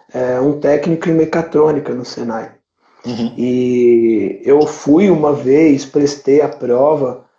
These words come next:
Speaker 1: não passei na primeira chamada, mas passei na segunda. Só que, é, era um sonho dele, né?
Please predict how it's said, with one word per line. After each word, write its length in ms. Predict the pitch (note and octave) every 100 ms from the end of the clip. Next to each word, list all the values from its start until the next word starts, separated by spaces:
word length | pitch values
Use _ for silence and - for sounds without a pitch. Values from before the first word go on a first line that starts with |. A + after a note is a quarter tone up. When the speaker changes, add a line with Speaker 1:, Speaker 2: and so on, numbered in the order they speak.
| _ _
Speaker 1:
não 200 | C3 D3
passei 560 | D3+ D#3+ D#3 - D3 E3
na 100 | D#3
primeira 380 | - D3 D3 C#3+
chamada, 500 | - C#3 C3+ D3+ D#3+
mas 200 | D#3 D3
passei 380 | D#3+ D3 - D3+
na 120 | D3+
segunda. 760 | - F3 D3+ D#3 D#3+ A#2+ - - _ - - - - _ _ _
Só 420 | - - B3+ C#4
que, 580 | - - F#3 E3 C#3+ C#3+
é, 720 | D3 D3 C#3+ C3+ C3 B2 -
era 140 | C#3+ D#3
um 80 | G3
sonho 340 | - - D4
dele, 340 | F#3 F3+ E3
né? 220 | D#3 D#3